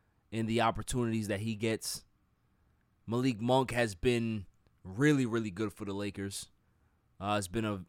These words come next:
a, a big scoring help. Avery Bradley has played solid. So they have some pieces that are working here. They do.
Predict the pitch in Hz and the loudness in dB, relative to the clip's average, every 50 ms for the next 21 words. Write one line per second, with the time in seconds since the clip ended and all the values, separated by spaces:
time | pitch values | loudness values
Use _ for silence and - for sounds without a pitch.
0 | - 113 104 85 71 90 98 87 87 107 117 107 - - - - - 120 113 110 | -10 -6 -6 -6 -4 -6 -8 -6 -2 -2 0 0 0 0 -2 0 0 0 0 0
1 | 110 104 98 104 110 110 110 - - - - _ _ _ _ _ _ _ _ _ | 0 -2 -2 -2 0 0 -2 -2 -6 -14 -16 _ _ _ _ _ _ _ _ _
2 | _ _ _ _ _ _ _ _ _ _ _ - 110 123 127 107 123 113 87 120 | _ _ _ _ _ _ _ _ _ _ _ -2 0 2 2 2 0 -2 2 4
3 | 123 123 123 123 120 120 120 117 117 113 - - - 120 117 113 - - - 127 | 6 6 6 6 6 4 2 2 0 -2 -4 -4 -2 -2 -2 -2 -2 -2 0 2
4 | 117 113 113 113 113 110 101 - - - _ _ _ _ _ _ - - - - | 4 4 4 2 0 -2 -4 -6 -12 -20 _ _ _ _ _ _ -14 -12 -12 -10
5 | - - - 220 220 233 226 247 254 247 220 - 226 214 170 - 233 226 202 170 | -2 4 6 8 10 10 10 12 10 10 10 8 6 6 6 6 4 4 4 2
6 | - 160 156 147 156 156 147 135 131 127 143 135 - - 90 76 - 87 78 71 | 2 2 2 4 6 6 8 8 6 6 4 4 2 0 -8 -10 -10 -12 -12 -14
7 | 78 - - - 170 185 185 160 98 - - | -14 -12 -2 2 4 8 8 8 6 4 0